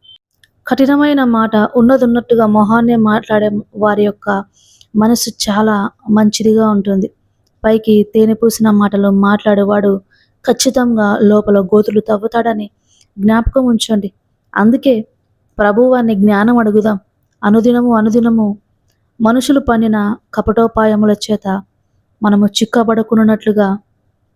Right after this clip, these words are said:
దేవుని యొక్క సహాయం మనం అడుగుదాం. అన్ని విషయాలను ప్రభు పాదాల దగ్గర వదిలివేద్దాం. ఏ భారములు అయితే మీకున్నాయో, అనారోగ్య భారమా,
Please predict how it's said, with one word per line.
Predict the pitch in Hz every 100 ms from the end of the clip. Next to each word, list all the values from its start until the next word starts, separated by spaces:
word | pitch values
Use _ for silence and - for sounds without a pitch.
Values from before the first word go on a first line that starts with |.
| _
దేవుని | 208 214 220
యొక్క | 214 -
సహాయం | 196 - 196 208 220 208
మనం | 202 196
అడుగుదాం. | 190 196 196 190 - _ _ _ _ _ _ _ _ _ _
అన్ని | 226 269 311 311
విషయాలను | 262 240 294 285 269 226 226 -
ప్రభు | 214 208 233 226
పాదాల | 214 220 220
దగ్గర | 214 226 220
వదిలివేద్దాం. | 214 208 214 214 - 214 _ _ _ _ -
ఏ | 220 233
భారములు | 226 208 208 240 240
అయితే | 226 226
మీకున్నాయో, | 214 208 208 208 214 214 - _ - -
అనారోగ్య | 220 233 233 214 226
భారమా, | 208 214 214 208